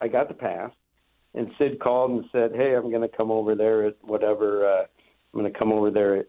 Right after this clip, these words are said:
at two o'clock." And I said, I go, "Well, Sid, that's not gonna work 'cause I, I, I gotta be at a press conference at that time." Didn't tell him what it was about. And then, um,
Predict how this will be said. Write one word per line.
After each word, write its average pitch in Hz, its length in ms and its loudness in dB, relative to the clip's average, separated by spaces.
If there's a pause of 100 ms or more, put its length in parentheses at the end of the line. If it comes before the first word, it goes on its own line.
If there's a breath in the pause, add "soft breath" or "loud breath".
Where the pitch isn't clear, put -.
at 101 160 -4 (100)
two - 140 2
o'clock." - 520 -4
And 98 140 -4
I 98 260 -4
said, 95 240 0 (580 soft breath)
I 110 120 0
go, 101 460 0 (380)
"Well, 120 380 2
Sid, 139 140 0
that's 117 200 -2
not 120 240 -2
gonna 104 160 -4
work 107 540 0
'cause 101 220 -4
I, 101 220 2 (100)
I, 101 160 0 (100)
I 104 40 0
gotta 104 240 0
be 104 160 -2
at 98 60 0
a 90 40 -6
press - 260 -2 (100)
conference 85 480 -8
at - 140 -14
that - 260 -8
time." 80 240 -8 (420 loud breath)
Didn't 123 240 0
tell 101 180 0
him 95 120 0
what 92 160 2
it 92 60 4
was 87 100 -4
about. 85 420 -2 (380 soft breath)
And 107 320 0
then, 110 460 0
um, 101 500 0